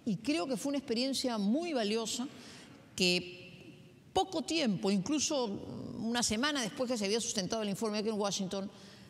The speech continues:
pudiéramos realizar en Panamá,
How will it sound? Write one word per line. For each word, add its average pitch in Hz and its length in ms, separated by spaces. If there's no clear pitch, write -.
pudiéramos 320 540
realizar 208 580
en 349 260
Panamá, 156 540